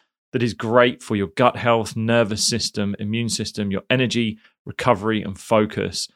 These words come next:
I was taking vitamin pills to begin with, and I took them when I was a professional, and I was looking to go back into them. But then I thought, "Do you know what? I'm gonna get back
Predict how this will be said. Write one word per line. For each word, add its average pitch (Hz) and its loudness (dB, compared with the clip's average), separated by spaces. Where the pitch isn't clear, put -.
I 156 6
was 135 2
taking 120 -4
vitamin 104 -2
pills 104 0
to - -4
begin 104 -2
with, 95 -4
and 107 -2
I 110 -4
took 135 2
them 120 0
when 113 0
I 107 4
was 98 -2
a 104 -2
professional, 120 0
and 110 0
I 104 2
was 110 0
looking 143 4
to 120 -2
go 113 4
back 107 2
into 123 -4
them. 98 -2
But - -4
then 135 2
I 135 4
thought, 120 2
"Do - -2
you - -2
know 135 4
what? 131 2
I'm 120 0
gonna 131 0
get 120 -4
back - 0